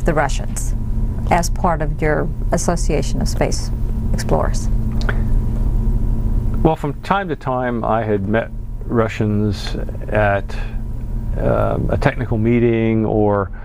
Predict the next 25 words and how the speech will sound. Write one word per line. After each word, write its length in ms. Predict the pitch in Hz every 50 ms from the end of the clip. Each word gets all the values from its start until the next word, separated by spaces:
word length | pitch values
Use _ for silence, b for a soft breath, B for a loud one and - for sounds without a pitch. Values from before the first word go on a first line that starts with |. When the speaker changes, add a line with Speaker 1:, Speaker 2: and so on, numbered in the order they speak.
| B B B B B B B
Speaker 2:
for 100 | - 123
example, 300 | 104 135 131 127 - 123
at 40 | 113
the 60 | -
Paris 320 | 113 117 120 117 110 101
Air 200 | 123 117 120 127
Show, 480 | 120 - - 113 104 101 101 101 101 - -
after 340 | 113 110 104 - - 104 101
our 140 | 101 101
Apollo 340 | 98 98 - 113 104 101 101
nine 280 | 101 98 107 113 113 113
flight, 380 | - - 110 101 98 98 - - B B B B B B B B B B B B -
um, 640 | - - - 107 107 107 107 104 104 104 104 98 - - - - - - -
two 240 | - 139 123 120 110
of 80 | 101
the 80 | 101 95
cosmonauts 640 | - - 120 113 107 - 107 104 104 104 98 - -
were 120 | 104 98
there 240 | 101 104 104 101 101
as 100 | 95 -
part 300 | - - 120 113 110 107
of 140 | 104 98 95
the 300 | 110 107 104 104 104 104
Russian 540 | 104 104 104 117 131 127 - 120 110 101
exhibit, 520 | 92 101 95 95 95 104 110 92 98 -